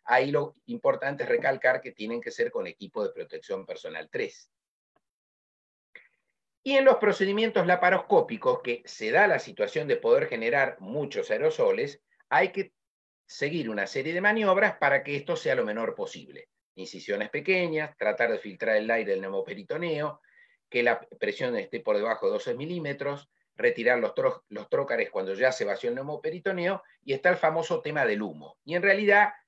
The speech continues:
se genera mucho humo, y el humo depende con partículas cuyo tamaño depende del tipo de, eh, electrobisturí, si es por ultrasonido, si es por láser,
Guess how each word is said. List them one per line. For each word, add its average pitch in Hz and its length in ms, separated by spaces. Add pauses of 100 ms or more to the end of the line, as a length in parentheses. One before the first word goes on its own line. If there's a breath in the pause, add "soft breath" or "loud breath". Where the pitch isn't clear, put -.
(140)
se 135 200
genera 165 360
mucho 156 440
humo, 131 320
y 131 100
el 147 100
humo 202 220
depende 123 640
con 123 360 (400)
partículas 151 1080 (320)
cuyo 170 380
tamaño 160 800 (320 soft breath)
depende 196 640
del 139 300
tipo 208 580 (220 loud breath)
de, 165 440 (380)
eh, 123 240
electrobisturí, 156 1120 (220)
si 151 220
es 160 60
por 135 200
ultrasonido, 135 1000
si 156 220
es 156 80
por 160 280
láser, 143 520